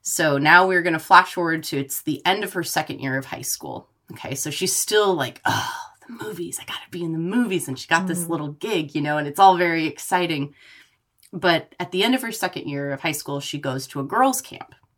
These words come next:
Speaker 1: like, during the
Speaker 2: Mm-hmm.
Speaker 1: summer. And she ends up coming down with something I'd never heard of before, so forgive me if I mispronounce it. But she comes down with an illness called s-, um, Sydenham's chorea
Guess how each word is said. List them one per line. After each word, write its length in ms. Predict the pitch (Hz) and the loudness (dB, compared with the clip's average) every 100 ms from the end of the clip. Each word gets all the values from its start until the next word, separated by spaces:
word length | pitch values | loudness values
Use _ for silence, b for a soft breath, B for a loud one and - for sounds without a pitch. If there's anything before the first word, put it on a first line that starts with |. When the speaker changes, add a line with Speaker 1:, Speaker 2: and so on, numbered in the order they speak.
| _ | _
Speaker 1:
like, 100 | - | -10
during 200 | - - | -4 -2
the 60 | 139 | -2
Speaker 2:
Mm-hmm. 40 | |
Speaker 1:
summer. 400 | 180 - 87 - _ _ b b b b b b _ | -4 -8 -10 -14 _ _ b b b b b b _
And 300 | 170 160 156 156 | -2 2 0 0
she 200 | - 185 | -2 -2
ends 120 | 214 | -2
up 100 | - | -6
coming 280 | - 190 180 | -8 -6 -2
down 180 | 160 151 | -2 -2
with 80 | 143 | -4
something 260 | 151 156 | -6 -4
I'd 180 | 143 147 | -4 -4
never 300 | 175 208 254 - | -2 -2 -4 -6
heard 180 | 208 196 | -6 -4
of 260 | 151 165 - | -4 -6 -10
before, 480 | 143 - 131 131 135 | -12 -8 -8 -6 -6
so 160 | - 147 | -8 -10
forgive 360 | 160 156 143 | -10 -8 -4
me 140 | 156 151 | -4 -4
if 100 | 156 | -4
I 80 | |
mispronounce 600 | 156 160 - 180 139 143 - | -6 -6 -10 -8 -8 -8 -8
it. 220 | - - b b - | -8 -8 b b -16
But 100 | - | -10
she 140 | 196 | -10
comes 260 | 190 208 226 | -8 -8 -4
down 200 | 233 226 | -2 -2
with 120 | 196 | -4
an 100 | 180 | -6
illness 520 | - 156 156 151 - - | -4 -2 -4 -4 -6 -8
called 380 | - 156 147 139 | -4 0 0 -2
s-, 440 | - - - - - | -6 -4 -4 -6 0
um, 340 | 156 139 135 - _ _ _ | 2 2 0 -8 _ _ _
Sydenham's 840 | - - 175 156 175 196 202 196 - | -10 -6 -4 -2 -2 -2 -6 -6 -8
chorea 540 | - 143 135 - | -8 -6 -4 -4